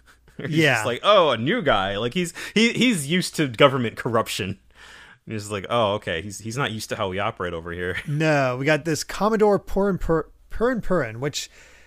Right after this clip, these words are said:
Speaker 2: what is that a reference? I'm, I, do you know that one? I'm not sure what Pu-, Purin Purin,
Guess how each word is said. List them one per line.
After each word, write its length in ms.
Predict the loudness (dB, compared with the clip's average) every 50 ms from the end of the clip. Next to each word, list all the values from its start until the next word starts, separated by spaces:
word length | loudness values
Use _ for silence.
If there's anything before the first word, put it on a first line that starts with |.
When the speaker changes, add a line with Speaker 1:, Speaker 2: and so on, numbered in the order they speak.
| -20 -20 _ _ _ _ _ _ _ _ -12
Speaker 2:
what 240 | -4 2 4 6 6
is 60 | 6 6
that 100 | 6 6
a 40 | 6
reference? 300 | 4 2 0 -2 -4 -4
I'm, 180 | -2 -2 -2 -2
I, 120 | -2 -4
do 320 | -4 -6 -10 -10 -6 -4 -4
you 120 | -2 -2
know 140 | -2 -2 -2 0
that 180 | 0 0 0
one? 140 | -2 -2 -2
I'm 120 | -2 -2
not 160 | 0 -2 -2 -2
sure 140 | -2 -4
what 80 | -4 -4
Pu-, 140 | -8 -14 -14
Purin 360 | -14 -10 -6 -4 -2 -2 -2 -4
Purin, 240 | -4 -4 -4 -6